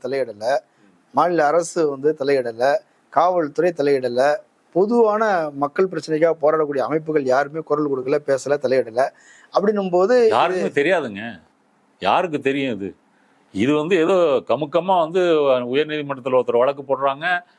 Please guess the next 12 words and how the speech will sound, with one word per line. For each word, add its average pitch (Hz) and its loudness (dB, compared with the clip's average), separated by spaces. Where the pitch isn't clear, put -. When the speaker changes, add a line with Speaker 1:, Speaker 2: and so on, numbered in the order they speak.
Speaker 2:
அவர் 120 4
அப்ப 113 2
ந-, 98 -4
நீதிபதி 147 -2
ஜி 127 0
ஆர் 151 2
சாமிநாதன் 143 0
அவர்கள் 127 -2
சொல்லும்போது 139 -2
என்ன - -4
சொல்றாரு, 120 -2
ரெண்டாயிரத்தி 175 -2